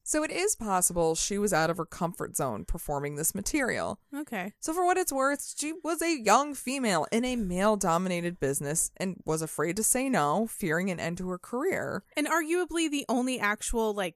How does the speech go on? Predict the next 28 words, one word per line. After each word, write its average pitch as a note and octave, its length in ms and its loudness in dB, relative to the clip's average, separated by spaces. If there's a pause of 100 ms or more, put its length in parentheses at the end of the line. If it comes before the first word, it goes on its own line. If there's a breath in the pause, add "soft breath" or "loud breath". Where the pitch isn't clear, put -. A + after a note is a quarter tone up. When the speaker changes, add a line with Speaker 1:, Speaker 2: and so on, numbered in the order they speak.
(120)
Speaker 2:
relationship F#3+ 640 -2
she - 300 -6
had F3 480 -4 (520 soft breath)
with A3+ 320 4
a A3+ 80 4
dude G#3 540 -2
was G3+ 200 2
her G#3 120 -4
marriage, F#3 540 -2
which F#3+ 240 -6
was F#3 240 -6
not F#3 280 -4
exactly F3 760 -6
a E3+ 100 -8
loving, E3+ 640 -8 (760 soft breath)
Speaker 1:
Yeah. - 220 2
Speaker 2:
you G#3 60 0
know, E3 420 -4
romantic F3+ 840 -4
or E3 460 -6 (460 soft breath)
close - 760 -2
relationship. F3 840 -2
Speaker 1:
Right. G3+ 480 -2
So G#3 600 4 (640)
she's E4 260 -2
probably C4 320 2
just G3+ 220 0
thinking, G3 440 0